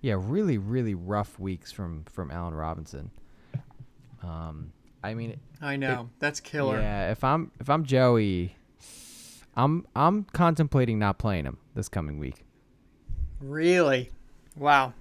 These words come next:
Speaker 2: I mean, it'll be interesting. We'll, when we go through the,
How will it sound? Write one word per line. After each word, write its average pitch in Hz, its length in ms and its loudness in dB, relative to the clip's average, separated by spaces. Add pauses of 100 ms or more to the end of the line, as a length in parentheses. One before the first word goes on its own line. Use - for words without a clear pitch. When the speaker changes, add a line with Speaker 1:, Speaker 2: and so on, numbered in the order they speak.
Speaker 2:
I 190 80 10
mean, 190 180 10
it'll 214 180 12
be 202 140 6
interesting. 143 480 0
We'll, 143 240 2
when 147 220 -4
we 147 100 0
go 147 120 2
through 147 220 -4
the, 127 420 0